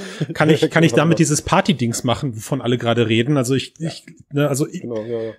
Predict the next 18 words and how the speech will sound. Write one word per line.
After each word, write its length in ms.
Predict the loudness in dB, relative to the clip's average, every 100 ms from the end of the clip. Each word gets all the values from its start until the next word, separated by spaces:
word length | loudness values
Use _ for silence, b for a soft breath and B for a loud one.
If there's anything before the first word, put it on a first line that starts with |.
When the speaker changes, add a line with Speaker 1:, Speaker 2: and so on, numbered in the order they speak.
| -10
Speaker 2:
das 200 | -8 -2
ist 100 | 2
Speaker 1:
Aber 100 | 2
wenn's 120 | 4
dann 100 | 2
einen 60 | 4
Standard 380 | 2 4 2
gibt 280 | 2 0 0
und 100 | -4
man 140 | 0 0
Speaker 2:
Ja. 100 | 0
Speaker 1:
die 140 | 0
alle 180 | 2 0
vernetzen 440 | 2 2 2 -2
kann, 200 | 0 0
wirklich 240 | 0 0 0
so 100 | 0
mit 140 | 0